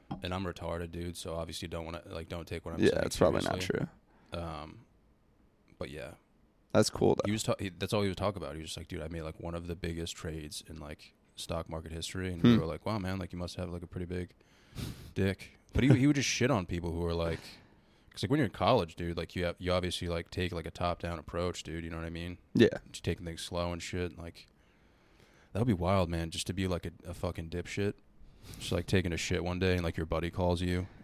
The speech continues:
Speaker 1: And he's
Speaker 2: There
Speaker 1: like,
Speaker 2: are
Speaker 1: "Hey."
Speaker 2: some guys like that.
Speaker 1: Yeah.
Speaker 2: Yeah.
Speaker 1: And you just make fucking billions,
Speaker 2: Bank.
Speaker 1: dude.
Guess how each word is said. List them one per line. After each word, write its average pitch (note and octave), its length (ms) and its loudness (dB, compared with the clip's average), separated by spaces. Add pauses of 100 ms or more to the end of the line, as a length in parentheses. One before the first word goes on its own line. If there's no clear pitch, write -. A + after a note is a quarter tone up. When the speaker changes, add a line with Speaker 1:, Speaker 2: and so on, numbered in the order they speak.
Speaker 1:
And E2 80 -6
he's E2 40 0
Speaker 2:
There A2+ 100 12
Speaker 1:
like, A#2+ 100 12
Speaker 2:
are - 20 12
Speaker 1:
"Hey." F3+ 80 8
Speaker 2:
some G#2+ 120 6
guys C2+ 260 6
like C#2 180 2
that. G1+ 280 2
Speaker 1:
Yeah. F#2+ 280 6 (180)
Speaker 2:
Yeah. - 220 2
Speaker 1:
And F2 100 0
you F2+ 100 2
just E2+ 180 -2
make E2+ 200 -4 (300)
fucking F2 420 -4
billions, D2+ 460 4
Speaker 2:
Bank. - 100 -2
Speaker 1:
dude. G2 260 0